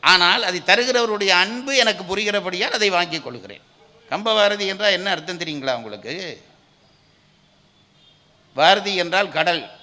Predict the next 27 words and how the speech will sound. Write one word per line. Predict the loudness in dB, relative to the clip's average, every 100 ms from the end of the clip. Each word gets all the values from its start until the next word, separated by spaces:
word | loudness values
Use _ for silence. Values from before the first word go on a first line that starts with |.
| -20 _ _ -10
கம்ப | -2 2
பாரதி | 2 2 -2
என்றால் | -2 -2 -2
கம்பனிலே | -4 -4 -6 -4 -2 -2
கடல் | -2 -2 -2
போன்ற | -2 -2 0 0
அறிவுடையவர் | 0 -6 -4 -4 -6
என்று | -6 -2
அர்த்தம். | -2 -2 -10 -10 -16 -20 _ _ _ _ _ _ _ _ _ _ _
சொல்லவே | -12 -4 -2 0 0
எனக்கு | 0 -4 -6
சிரிப்பு | -8 -8 -8
வருகிறது. | -8 -10 -16 -20 -20 -20 -20 _ _ _ _ _ _ _ _ _ _
அந்த | -14 -12
புலவன் | -6 -2 0 0
எங்கே? | -4 -2 0
அவன் | 0 -2
பாடிய | 0 0 2 2
காவியம் | 2 0 -2 -4
எங்கே? | -4 -6 -2
நான் | 0 0
அதில் | -2 -4 -4
பெற்று | -6 -6 -4
வைத்திருக்கிறது | -4 -4 -8 -6 -6 -6
ஒரு | -6 -8
துளி | -8 -4 0
ஆகுமா? | 0 0 -4 -4 -4